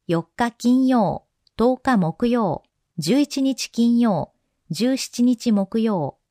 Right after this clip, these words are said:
二十五日金曜。十二時十五分から十五時四十五分。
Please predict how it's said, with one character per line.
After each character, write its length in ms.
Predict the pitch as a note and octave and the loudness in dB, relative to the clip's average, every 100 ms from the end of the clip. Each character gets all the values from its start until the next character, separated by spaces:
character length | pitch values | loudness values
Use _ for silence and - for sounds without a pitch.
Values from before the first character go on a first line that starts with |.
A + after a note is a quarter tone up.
| _ _ _ | _ _ _
二 160 | A#3 D4 | -2 0
十 240 | C#4 G#3+ | 0 0
五 160 | G3 B3+ | 2 2
日 300 | A#3+ - B2 | 0 -2 -10
金 320 | - G3 G#3+ | -4 -2 0
曜。 360 | A3 E3+ - _ _ _ _ _ _ _ D3+ | 0 -2 -6 _ _ _ _ _ _ _ -6
十 240 | E3+ C#4 | -2 0
二 140 | D4 | 0
時 160 | C#4 B3+ | -2 -4
十 200 | A#3+ C4+ | -2 -2
五 140 | C4 | 0
分 240 | C4+ C4+ A3+ | -2 0 -2
か 140 | F#3+ | -2
ら 160 | D#3+ B2+ | -4 -4
十 240 | E3+ B3+ | -2 -2
五 140 | C4+ C#4+ | 0 0
時 140 | A3 | 0
四 200 | B3+ B3+ | 0 0
十 180 | A3 F#3 | 0 -4
五 160 | G3+ | -4
分。 360 | G#3+ - D3 - | -6 -6 -8 -8